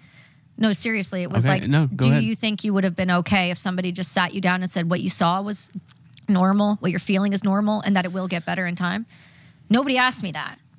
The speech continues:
Speaker 1: And I just, I, yeah, I,
Speaker 2: Well,
Speaker 1: I believe
Speaker 2: but
Speaker 1: that. There's a part of that, though, that makes sense, right? Because
Speaker 2: No, no, I do, I do understand that, and I d-,
Speaker 1: Mm-hmm.
Speaker 2: that is a really good question.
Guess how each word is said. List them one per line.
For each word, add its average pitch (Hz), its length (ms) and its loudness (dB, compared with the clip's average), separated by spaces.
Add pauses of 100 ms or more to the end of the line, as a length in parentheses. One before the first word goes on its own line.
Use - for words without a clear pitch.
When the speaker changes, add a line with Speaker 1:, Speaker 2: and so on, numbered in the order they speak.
(720)
Speaker 1:
And 214 100 2
I 226 60 2
just, 233 200 -2
I, 208 220 2
yeah, 254 220 2
I, 185 260 -4
Speaker 2:
Well, 226 100 0
Speaker 1:
I 208 60 4
believe 127 300 2
Speaker 2:
but - 180 -6 (1400)
Speaker 1:
that. - 100 -20 (520)
There's 220 100 0
a 240 60 2
part 247 280 2
of 254 120 -2
that, 220 160 2
though, 226 80 0
that 208 160 -2
makes 208 180 -4
sense, 233 260 0
right? 208 160 0
Because 226 280 -2 (320)
Speaker 2:
No, 185 120 -2
no, 190 100 0
I 143 120 2
do, 135 180 -2
I 143 120 0
do 147 160 0
understand 135 360 0
that, 110 120 -2
and 107 100 -2
I 117 60 4
d-, 110 140 0
Speaker 1:
Mm-hmm. 208 120 -4
Speaker 2:
that 120 160 0
is 117 140 -2
a 110 40 -4
really 104 200 -4
good 92 160 -8
question. 95 500 -6